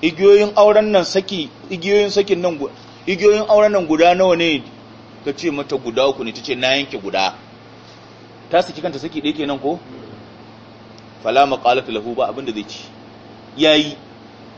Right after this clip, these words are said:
sai ta fara idda. Wa in talaqat salasan, in ta ce, "Kai, igiyoyin auren nan nawa ne?" Ta ce, ya ce, "Uku ne." Ta ce, "Na yanke su duka ba, na zubar ban su.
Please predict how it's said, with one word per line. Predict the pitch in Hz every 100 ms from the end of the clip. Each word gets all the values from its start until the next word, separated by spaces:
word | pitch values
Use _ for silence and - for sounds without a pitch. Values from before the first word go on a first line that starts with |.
| - - -
sai | 147
ta | 131
fara | 127 113
idda. | 98 87 71 - - - - - - - - - - - - - - - - - - - - - - - - - -
Wa | 196
in | 240
talaqat | 240 262 254 233 214
salasan, | 214 208 202 208 208 208 175 131 190
in | 196
ta | 202
ce, | 202
"Kai, | - 170
igiyoyin | 202 185 214 208
auren | 214 220
nan | 214 190
nawa | 190
ne?" | 165
Ta | 170
ce, | 170 170 -
ya | 143 170
ce, | 190
"Uku | 185 170
ne." | 156
Ta | -
ce, | 165
"Na | 170 180
yanke | 180 156
su | 143
duka | 147 147
ba, | 135 135
na | 139 135
zubar | 135 139 135
ban | 147
su. | 123 123